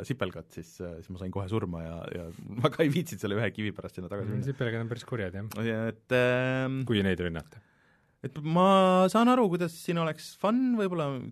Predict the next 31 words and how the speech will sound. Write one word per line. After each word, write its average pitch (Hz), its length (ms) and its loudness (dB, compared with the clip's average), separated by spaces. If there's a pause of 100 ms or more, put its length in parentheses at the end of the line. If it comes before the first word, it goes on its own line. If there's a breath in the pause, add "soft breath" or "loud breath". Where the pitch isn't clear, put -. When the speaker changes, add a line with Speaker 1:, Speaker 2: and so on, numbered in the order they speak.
Speaker 1:
sõbraga 151 380 2 (580)
ja, 123 120 -4 (480)
ja, 123 160 -4 (260)
ja 117 160 -6
koguda 127 420 -6
neid 120 300 -2
ressursse 123 420 -6
ja 104 80 -2
värke 107 380 -4
ja - 20 -2
mulle 123 260 0
see 123 200 -2
ehitamise 120 560 -6
süsteem 131 720 -4
nagu, 98 160 -6
kuidas 107 240 -12
sa - 80 -10
nagu 95 240 -10
teed 165 240 -4
seda, - 140 -6
et - 100 -8
sa 110 80 -2
saad 113 160 -2
asjad 127 260 0
nagu 95 140 -6
maha 156 260 0
panna, 92 360 -6 (720 soft breath)
aga 101 180 -4
sul 113 160 -2
ei 107 80 0
pruugi 131 320 -2